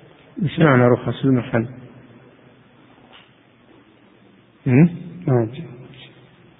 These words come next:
Speaker 1: ما ندري. نعم.
Speaker 2: يقول فضيلة الشيخ وفقكم الله،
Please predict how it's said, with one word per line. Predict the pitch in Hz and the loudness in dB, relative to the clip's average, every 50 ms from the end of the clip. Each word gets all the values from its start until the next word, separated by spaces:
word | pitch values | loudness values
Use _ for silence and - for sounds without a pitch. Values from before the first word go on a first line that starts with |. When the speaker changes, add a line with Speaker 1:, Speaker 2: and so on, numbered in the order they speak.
| _ _ _ - | _ _ _ 0
Speaker 1:
ما | 180 143 123 | 2 4 4
ندري. | 110 104 - - - - - - - - - | 4 2 -2 -8 -16 -18 -18 -20 -18 -4 0
نعم. | 143 139 123 107 90 - - - - | 2 2 2 2 -2 -8 -16 -12 -10
Speaker 2:
يقول | 160 139 - 165 139 | -6 0 4 4 4
فضيلة | 131 147 147 160 160 156 139 156 | 6 6 6 6 6 6 4 4
الشيخ | 143 127 - 160 160 160 151 - | 2 2 4 4 4 4 4 4
وفقكم | 151 131 - - 147 - 147 135 - 147 147 147 147 | 2 2 0 0 0 2 2 0 2 2 4 4 4
الله، | 139 139 151 156 165 156 | 6 6 6 6 6 4